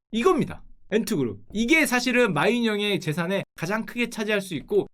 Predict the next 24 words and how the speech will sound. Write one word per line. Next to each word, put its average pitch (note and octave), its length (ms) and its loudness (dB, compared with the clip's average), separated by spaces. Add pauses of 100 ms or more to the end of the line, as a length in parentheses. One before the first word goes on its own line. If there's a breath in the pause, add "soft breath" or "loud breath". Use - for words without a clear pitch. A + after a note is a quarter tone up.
이게 A#3 200 2
만약에 A3 360 2
아이피오를 A#3+ 560 2
하면 - 180 4
어떻게 F#3+ 240 -2
되느냐? F3 380 2
마윈형은 F3+ 640 0 (100)
세계 B3 520 2
십 - 240 -2
위권 C4 400 0
내로 G#3+ 580 6
들어갑니다. C#3+ 480 -2 (380 soft breath)
물론 C4 260 4
뭐 D#3 100 4
이제 B2 100 -4
상장했을 G3+ 540 0
경우 F3+ 140 2
저걸 F3 260 0
다 D3+ 160 -2
먹으면은 F#3+ 720 4
뭐라고 D#3+ 260 0
하니까 F#3+ 320 -2
자선단체에 D#3 480 -6
기부하고 D3+ 640 2